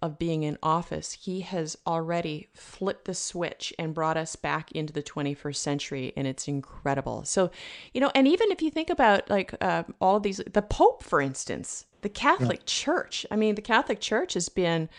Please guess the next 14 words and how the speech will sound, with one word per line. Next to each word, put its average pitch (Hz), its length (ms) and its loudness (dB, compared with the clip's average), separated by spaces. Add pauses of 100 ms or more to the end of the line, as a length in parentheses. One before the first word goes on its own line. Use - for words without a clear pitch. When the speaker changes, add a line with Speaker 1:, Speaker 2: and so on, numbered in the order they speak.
(500)
Speaker 1:
one 185 240 4
of 180 140 4
the 160 340 -2 (1300)
primary 190 560 4 (100)
instigators 165 840 0
of 156 340 -2
really 170 320 -2 (160)
antiquated, 165 960 0 (240)
<laughs> - 240 -10
misogynistic, 185 1200 0 (800)
climactically 196 720 4
destructive 185 560 -2
thought 185 480 2
for 160 600 -2